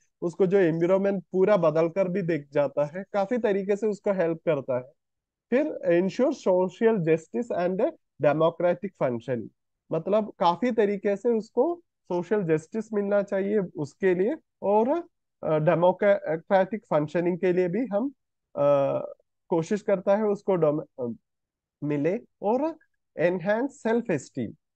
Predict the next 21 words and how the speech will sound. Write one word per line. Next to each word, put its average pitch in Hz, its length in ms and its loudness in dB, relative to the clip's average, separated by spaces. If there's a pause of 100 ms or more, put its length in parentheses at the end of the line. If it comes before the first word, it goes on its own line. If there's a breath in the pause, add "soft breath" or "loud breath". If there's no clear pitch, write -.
(420)
हर 214 160 4
लोगों 220 380 2
को 233 120 0
जो 226 140 -2
सेल्फ 196 400 0
एस्टीम 196 520 -4
है 185 140 -6 (400)
उसको 190 340 -4
mainly 220 680 2
हम 202 360 -2 (160)
boost 156 380 -2
up 208 200 -2
करता 202 320 -2
है 226 200 -2
या 208 180 0
ensure 185 480 2
करता 110 360 -4
है 104 80 -4
कम 110 220 -6
से 104 160 -12
कम। 95 160 -14